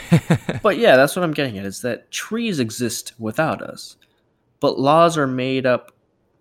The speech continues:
Speaker 2: by us. For us and for our own benefit to enable a functioning society,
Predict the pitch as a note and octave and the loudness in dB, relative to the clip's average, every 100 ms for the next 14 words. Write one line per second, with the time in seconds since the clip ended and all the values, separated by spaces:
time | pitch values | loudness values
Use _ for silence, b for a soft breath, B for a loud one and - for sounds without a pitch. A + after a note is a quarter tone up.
0 | - - D3 G2 - - - _ _ b | -4 2 2 0 -6 -14 -20 _ _ b
1 | b - B3+ A#3 G3+ F3+ E3 D#3+ A#2+ - | b 6 8 8 6 2 2 4 4 4
2 | D#3+ C#3 A#2+ D#3+ C3 G#2+ - A2+ A2+ G#2+ | 0 0 -2 -2 -4 -8 -8 -8 -6 -6
3 | G2 - A2 - G#2+ - G2+ - E3 C#3+ | -6 -6 -8 -8 -12 -12 -10 -2 0 0
4 | G#2 G2+ | -4 -8